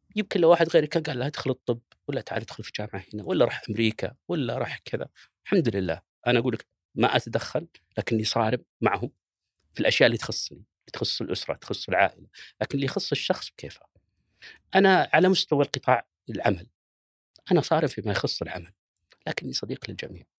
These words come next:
وأتعلم من كل واحد. ما،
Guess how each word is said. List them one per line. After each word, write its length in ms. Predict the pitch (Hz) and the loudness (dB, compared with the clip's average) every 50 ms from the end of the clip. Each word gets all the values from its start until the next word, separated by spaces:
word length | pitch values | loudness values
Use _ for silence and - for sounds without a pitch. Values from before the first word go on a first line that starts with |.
| _ _ _ _ _ _ _ _ _ _ _ _ _ _ _ _ _ _ _ _ _ _ _ _ _ - _ _ | _ _ _ _ _ _ _ _ _ _ _ _ _ _ _ _ _ _ _ _ _ _ _ _ _ -20 _ _
وأتعلم 540 | - - - - - 139 156 160 156 143 127 | -8 -8 -6 0 4 4 4 6 4 4 4
من 120 | 127 127 | 4 2
كل 260 | 127 - - 151 117 98 | 0 0 -2 -2 -2 -2
واحد. 300 | 92 - - - - - - - _ _ _ _ _ _ _ _ _ - | -4 -6 -6 -12 -14 -16 -18 -20 _ _ _ _ _ _ _ _ _ 0
ما، 380 | 160 160 147 127 123 117 104 | 2 2 4 2 2 0 -2